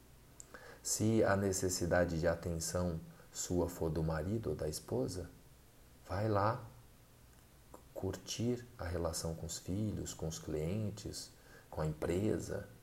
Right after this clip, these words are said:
pois nesse momento a atenção do marido não virá, ou da esposa. Tá entendendo?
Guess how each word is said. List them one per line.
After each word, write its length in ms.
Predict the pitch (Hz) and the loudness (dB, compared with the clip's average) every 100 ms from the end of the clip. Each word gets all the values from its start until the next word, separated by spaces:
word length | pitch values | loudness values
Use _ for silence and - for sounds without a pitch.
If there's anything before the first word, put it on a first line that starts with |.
| - - - - - - - - - - | -20 -20 -20 -20 -20 -20 -20 -20 -20 -2
pois 200 | 87 85 | 0 2
nesse 340 | 90 90 - | 2 2 2
momento 580 | 90 95 85 110 - - - - - - - - - - - - - - - - | 0 2 2 0 -2 -8 -10 -18 -20 -20 -20 -20 -20 -20 -18 -20 -20 -20 -20 -10
a 180 | 85 82 | -4 -4
atenção 640 | - 85 82 - 92 110 113 | -2 -4 -2 -2 0 -2 -6
do 80 | 82 | -8
marido 560 | 80 80 85 104 107 104 | -6 -4 -4 -4 -6 -6
não 220 | 87 104 117 | -4 -4 -4
virá, 500 | 110 90 92 117 - - - - | -6 -4 -4 -6 -10 -18 -20 -12
ou 120 | 78 | -8
da 120 | 76 | -6
esposa. 540 | 80 - - 123 87 - - - - - - - - - - - - | -8 -6 -2 -2 -2 -10 -18 -20 -20 -20 -20 -20 -20 -20 -20 -20 -8
Tá 120 | 80 | -4
entendendo? 540 | 80 82 90 127 113 | -2 -2 -2 -4 -8